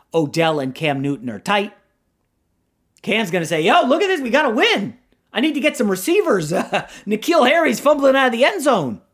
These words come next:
We cut Mohamed Sanu. Can you go grab me O B J?" Just keep an eye on that. I, it would not shock me if Odell Beckham was shipped out of town and the Patriots got him on the cheap.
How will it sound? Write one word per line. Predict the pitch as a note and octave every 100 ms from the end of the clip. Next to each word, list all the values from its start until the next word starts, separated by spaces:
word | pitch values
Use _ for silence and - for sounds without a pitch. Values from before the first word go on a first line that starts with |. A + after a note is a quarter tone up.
| -
We | G3+
cut | - D4
Mohamed | B3 A3+ C#4 B3+
Sanu. | B3 C#4 F4+ A3 - _ _ _ _
Can | G3+
you | G3+
go | D#3+ D4+
grab | F3+ B3+ D4+
me | B3 A3
O | - C#4
B | F#3 C4 A3+
J?" | B2+ D4+ F4 D3 - _ _ _ _ _ _ _ _ _ _ _
Just | C4 C4+
keep | E4 D#4
an |
eye | C4+ A3
on | E3+
that. | C3 A#2
I, | F3+ -
it | B3 B3
would | A3+ F3
not | E3 F#3+ B3 -
shock | - C#4 A#3 -
me | D#3+ G#2 - _ _ _ _ _ _ _ -
if | D3+ -
Odell | G3+ G#3+ A3+ A3
Beckham | F3+ F3+ D#3+ C3 - _ -
was | C#3
shipped | - - A3
out | G#3+ G3
of | E3+
town | F#3 D#3 C3
and | B2
the |
Patriots | - E3+ D#3+ E3+ D3
got | - C3+
him | B2+ A#2+
on |
the | A2
cheap. | - E2+